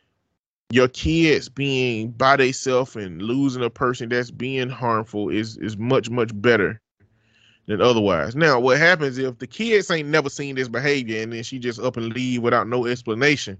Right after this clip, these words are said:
That you, you, you doing, you might be doing some harm to yourself as far as your kids' perception go.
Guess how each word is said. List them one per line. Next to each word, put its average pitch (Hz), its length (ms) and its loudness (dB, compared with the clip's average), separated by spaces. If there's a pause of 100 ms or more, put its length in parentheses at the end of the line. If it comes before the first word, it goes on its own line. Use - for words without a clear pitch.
(420)
That 127 480 4
you, 143 240 -2
you, 151 240 -4
you 147 180 -4
doing, 131 500 0
you 135 140 -2
might 135 240 2
be 127 80 -2
doing 120 400 -4
some 110 160 -10
harm 117 200 0
to 113 100 -6
yourself 104 440 2 (100)
as 104 160 -4
far 113 200 0
as 110 100 0
your 107 120 0
kids' 120 340 0
perception 117 540 -2
go. 98 240 -2